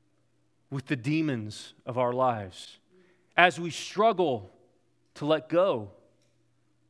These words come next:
we must acknowledge that it is a struggle. We have all become practitioners in something that was beyond, that is beyond us,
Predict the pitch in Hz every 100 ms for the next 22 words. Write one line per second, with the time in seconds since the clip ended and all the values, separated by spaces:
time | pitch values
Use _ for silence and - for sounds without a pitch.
0 | - 135 147 151 160 147 170 165 165 123
1 | 143 135 135 123 123 107 - - 147 143
2 | 123 120 _ _ _ _ _ _ _ _
3 | _ _ _ _ _ _ _ _ _ _
4 | _ _ _ - 143 175 165 160 175 180
5 | 160 175 - 160 160 151 143 _ _ _
6 | _ _ _ _ _ _ _ - 156 -
7 | 190 - 160 143 117 110 - _ _ _
8 | _ - 147 - 180 165 175 165 - -
9 | 147 139 117 117 135 160 170 156 143 139
10 | 139 120 131 151 160 156 135 131 123 -
11 | -